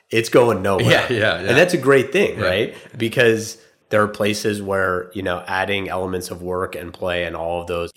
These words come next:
Speaker 1: around each other where people can do their best work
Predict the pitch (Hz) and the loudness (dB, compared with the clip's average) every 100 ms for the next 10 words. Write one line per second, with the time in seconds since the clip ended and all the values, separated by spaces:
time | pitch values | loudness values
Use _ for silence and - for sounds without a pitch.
0 | - 110 92 98 101 92 - 90 92 85 | -6 -2 0 0 0 -4 -6 -4 -4 -6
1 | - 95 95 - 87 87 87 85 85 - | -8 -10 -10 -10 -10 -6 -6 -4 -6 -6
2 | 87 | -8